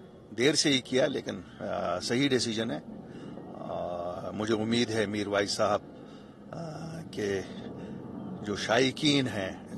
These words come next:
ज-, जो एक अरसे से, लंबे अरसे से इंतज़ार कर रहे थे कि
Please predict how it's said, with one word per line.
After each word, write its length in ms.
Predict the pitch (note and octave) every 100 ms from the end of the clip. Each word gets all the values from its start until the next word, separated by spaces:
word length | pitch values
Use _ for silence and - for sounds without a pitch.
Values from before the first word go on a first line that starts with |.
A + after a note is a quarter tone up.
| F#2 -
ज-, 540 | G#2 G2+ - - -
जो 100 | G#2
एक 220 | A2 A2 - - - - - - - -
अरसे 320 | C3 C3+ D#3+
से, 140 | B2+ A2
लंबे 280 | G#2+ A#2 A#2
अरसे 320 | G2 G2 G#2
से 140 | A#2
इंतज़ार 500 | G#2 F#2 G#2 G2+ G2+
कर 180 | G2+ G2
रहे 160 | G2 F#2+
थे 240 | G#2 G2 - - - - -
कि 80 | -